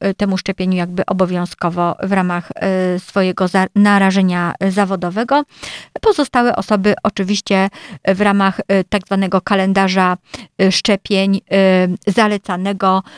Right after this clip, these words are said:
y, ta szczepionka jest, y, oferowana, dobrze tolerowana,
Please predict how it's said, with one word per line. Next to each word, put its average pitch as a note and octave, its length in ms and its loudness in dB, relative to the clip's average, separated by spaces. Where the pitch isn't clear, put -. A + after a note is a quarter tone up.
y, G3+ 60 2
ta G#3+ 120 -2
szczepionka F#3+ 520 -2
jest, F#3 280 -2
y, - 260 0
oferowana, F#3+ 840 2
dobrze A#3+ 300 0
tolerowana, F#3+ 800 2